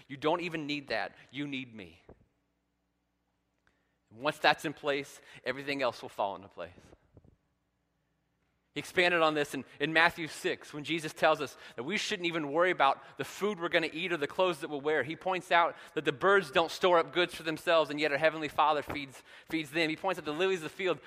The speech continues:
they don't fret or worry about clothing, yet God clothes them in beauty every year. And what Jesus is saying is that, don't you understand? God is much bigger than our needs for survival. That when it comes down to it, we have just one need.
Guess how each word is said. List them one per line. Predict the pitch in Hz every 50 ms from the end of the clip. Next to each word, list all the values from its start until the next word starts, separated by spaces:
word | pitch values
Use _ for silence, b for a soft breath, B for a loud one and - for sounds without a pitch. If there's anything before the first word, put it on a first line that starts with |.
| B B
they | - 160 190
don't | 202 190 151
fret | - - - 185 185 180
or | 180
worry | 160 160 170 175 175
about | 170 165 160 160 - -
clothing, | - 180 175 170 156 151 147 147
yet | 143 143
God | 156 156 156 165 160
clothes | - - 180 170 151
them | 135 160 160
in | 151 143
beauty | 135 139 165 156 151 139
every | 147 151 147 139
year. | 135 139 143 131 120 117 B B B B B B -
And | 139 151
what | - 165
Jesus | 131 131 185 196 180 180 156 -
is | 170 -
saying | - 175 160 160 147
is | 135 131 123
that, | 135 123 120 B B B B
don't | 160 175 170
you | - 190
understand? | 180 170 160 - - 175 170 165 165 170 B B B B
God | 139 151 151 180 180
is | 175 - 165
much | 165 160 180 175 - 139
bigger | 131 175 165 175 170
than | 147 151 151
our | 147 147
needs | 151 151 147 147 -
for | - 143 131
survival. | - - 123 123 110 104 110 107 98 92 92 B B B B -
That | 147 143
when | 151 151
it | 143
comes | - - 190 196 196 175
down | 147 180 165 160 160
to | 139 151 151
it, | 143 127 - - -
we | 165 180
have | 156 170 165 151 143 139
just | 156 151 - -
one | 143 143 143 143 131
need. | 120 110 95